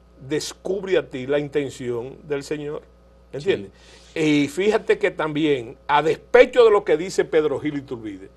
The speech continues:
Speaker 1: que yo pienso que, eh, Peña Gómez llegó a tener una admiración, eh, por la figura política de Balaguer, ¿verdad? Paralizante, yo pienso que paralizante.
Speaker 2: Sí.
Speaker 1: De la que Balaguer se aprovechaba.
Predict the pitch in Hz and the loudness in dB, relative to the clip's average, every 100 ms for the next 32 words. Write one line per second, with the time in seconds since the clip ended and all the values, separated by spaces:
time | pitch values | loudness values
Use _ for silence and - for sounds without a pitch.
0 | - _ _ _ _ - 131 113 101 - | -20 _ _ _ _ -6 -4 -4 -8 -12
1 | _ _ _ _ _ _ _ 156 170 196 | _ _ _ _ _ _ _ -12 -8 -8
2 | 190 180 160 139 104 - - _ _ - | -6 -6 -6 -6 -6 -14 -20 _ _ -20
3 | _ _ _ _ - 139 123 139 135 156 | _ _ _ _ -12 -10 -8 -10 -6 -2
4 | 175 113 107 - 135 127 156 160 156 156 | -2 -2 -14 -16 -10 -6 -6 -6 -6 -6
5 | 151 143 135 127 104 - 104 95 87 _ | -8 -10 -10 -12 -12 -12 -18 -18 -20 _
6 | _ _ _ _ _ _ _ _ 143 143 | _ _ _ _ _ _ _ _ -12 -10
7 | 117 107 110 101 160 156 - 110 113 113 | -10 -10 -12 -8 -6 -6 -6 -8 -8 -18
8 | 101 95 95 80 78 76 - - _ _ | -16 -14 -14 -14 -16 -20 -20 -20 _ _
9 | - - - 131 - _ 135 127 123 - | -20 -20 -20 -20 -20 _ -2 0 -4 -6
10 | 139 - - - 110 131 147 160 160 143 | -10 -10 -16 -20 -18 -12 -10 -8 -8 -6
11 | 127 92 90 80 - - - 123 110 - | -6 -8 -14 -20 -20 -20 -20 -20 -20 -20
12 | _ _ _ _ _ _ _ _ - - | _ _ _ _ _ _ _ _ -20 -20
13 | - 151 156 160 139 123 143 - 175 185 | -4 0 2 2 2 0 0 2 4 4
14 | 185 - 180 127 123 | 2 4 4 4 -2